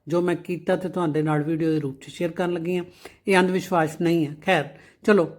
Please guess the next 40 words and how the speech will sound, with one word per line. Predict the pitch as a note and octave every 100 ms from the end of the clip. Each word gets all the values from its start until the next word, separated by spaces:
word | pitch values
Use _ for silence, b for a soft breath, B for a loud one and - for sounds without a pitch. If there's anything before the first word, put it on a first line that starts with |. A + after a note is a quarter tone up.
| -
ਮੈਂ | G3
ਹੌਲੀ | F#3 G3
ਹੌਲੀ | F#3+ G3+
ਪਰਤਾਂ | F#3 D#3 F3+
ਖੋਲਾਂਗੀ, | D3+ F3 F#3 F#3 G3 B B -
ਚਲੋ | F#3 F3
ਮੇਰੇ | E3 D3+
ਨਾਲ | D3+ D#3+ E3
ਤੁਸੀਂ, | E3+ D#3 F3+ D#3+
ਠੀਕ | D#3+ F#3
ਹੈ | A#3+
ਜੀ। | A#3 A3 - b b b b b
ਅ, | b - G3 G3 G3+ G#3 G#3+ - - _ _ _ _ G3
ਆਤਮਾ | G#3 G#3 G#3
ਦੀ | G#3+ A3 G#3+
ਯਾਤਰਾ | F#3+ F3 - F3
ਸ਼ੁਰੂ | E3+ E3+
ਕਿੱਦਾਂ | F3+ E3 D#3+
ਹੁੰਦੀ | D3+ C#3+ C#3+
ਹੈ? | C#3+
ਸਭ | F3+
ਤੋਂ | D#3 F3
ਪਹਿਲਾਂ | F3 E3 E3
ਤਾਂ | F3
ਆਪਾਂ | D#3+ F3 E3+ F3 b b b
ਸਮਝ | - F3 F3+
ਲਓ | F#3+
ਮਾਤਲੋਕ | F3 D#3+ D#3 F3 -
'ਚ |
ਬੈਠੇ | E3+ E3 E3 G3
ਹਾਂ, | F#3 F#3 F#3 -
ਅਚਾਨਕ | F3 F#3+ F3+ F3
ਡਾਕਟਰ | D#3 D#3+ - D3+
ਤੇਰਾਂ | E3 D#3+
ਕੌਰ | D#3+ E3
ਦੀ | C#3+ D#3
ਮੌਤ | D3+ D3+ -
ਹੋ | D#3
ਜਾਂਦੀ | F3 E3 E3+
ਹੈ, | E3+ E3+